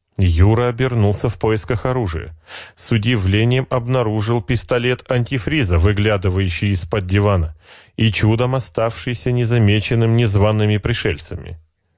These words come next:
Вооружившись, помог освободить проход в подземелье. Повеяло остатками дыма, а затем наружу вылезла закопчённая голова Квасова, захлёбывающегося отчаянным кашлем.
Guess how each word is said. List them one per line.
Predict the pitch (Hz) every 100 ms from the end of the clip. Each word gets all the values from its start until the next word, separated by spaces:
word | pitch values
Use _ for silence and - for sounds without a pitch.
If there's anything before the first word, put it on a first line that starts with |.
| _ -
Вооружившись, | 82 98 98 95 85 127 - 90 80 - - - -
помог | 101 101 110
освободить | 127 - 117 117 98 104 - -
проход | 117 - 104 101
в |
подземелье. | 113 104 101 117 104 82 71 - _ _ _ _ _
Повеяло | 98 98 95 117 123 120
остатками | 117 - 123 117 113 110 110
дыма, | 87 117 117 82 - _ -
а | 98
затем | 117 95 139 143 - - _
наружу | 92 117 123 120 120 139
вылезла | 101 127 135 110 127
закопчённая | 117 120 107 - 123 131 135
голова | 110 117 131 135
Квасова, | - 104 139 156 - 95 87
захлёбывающегося | 87 107 117 117 104 98 107 92 - 104 98 - 113
отчаянным | 104 - 131 110 101 107
кашлем. | 101 117 92 - -